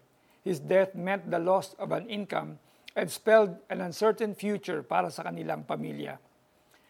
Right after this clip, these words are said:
Fortunately, may isang foundation na nagmalasakit sa kanyang mga anak at ginawang scholars ang mga ito upang makapagpatuloy ng pag-aaral. The loss of a loved one is truly devastating, and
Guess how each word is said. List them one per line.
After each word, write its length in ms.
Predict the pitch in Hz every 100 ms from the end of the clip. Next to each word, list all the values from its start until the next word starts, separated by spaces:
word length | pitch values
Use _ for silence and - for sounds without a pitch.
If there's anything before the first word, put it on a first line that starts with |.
| _
Fortunately, 720 | - 247 254 226 202 214 214
may 240 | 202 196 190
isang 240 | 185 202
foundation 880 | 185 185 180 180 185 - 143 143 143 _ - -
na 80 | 190
nagmalasakit 800 | 214 208 220 202 214 214 202 214
sa 160 | 185 190
kanyang 240 | 190 190
mga 320 | 180 180 175
anak 180 | 165 - _ _ _ -
at 160 | 175
ginawang 400 | 156 196 196 196
scholars 560 | 196 - 202 196 202 196
ang 160 | 190 185
mga 240 | 180 -
ito 240 | 175 147 - - - -
upang 320 | 185 190 180
makapagpatuloy 1040 | 180 175 170 - 165 196 196 190 196 196 156
ng 180 | 151 151
pag-aaral. 640 | 156 147 143 143 143 135 147 _ _ _ _ _ _ _ _ _
The 240 | 151 180
loss 320 | 190 220 214 208
of 160 | 190
a 60 | 175
loved 260 | 190 190
one 400 | 170 185 165 160 -
is 240 | 185 - -
truly 560 | 196 220 220 226 220
devastating, 960 | 196 190 175 165 - 202 180 170 165 156 - - - -
and 160 | 180